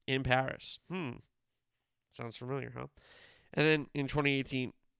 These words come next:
Real win three one. Uh, Ramos broke Mo Salah's arm. He also concussed Karius. Karius with two bonehead plays to give up two goals. Uh, Liverpool did equalize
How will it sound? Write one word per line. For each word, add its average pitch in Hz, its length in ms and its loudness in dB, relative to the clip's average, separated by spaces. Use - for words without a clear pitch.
Real 135 360 8
win 123 200 4
three 123 220 2
one. 120 400 2
Uh, 120 420 -2
Ramos 131 480 4
broke 123 380 2
Mo 120 160 2
Salah's 117 340 0
arm. 170 360 4
He 127 140 -2
also 123 260 0
concussed - 500 -4
Karius. 160 640 4
Karius 117 460 2
with - 120 -8
two 135 140 -2
bonehead 120 460 2
plays 131 300 0
to - 80 -12
give 120 140 -2
up 117 120 -4
two 131 180 -2
goals. 180 520 4
Uh, - 260 -4
Liverpool 135 380 0
did 151 440 -2
equalize 127 840 4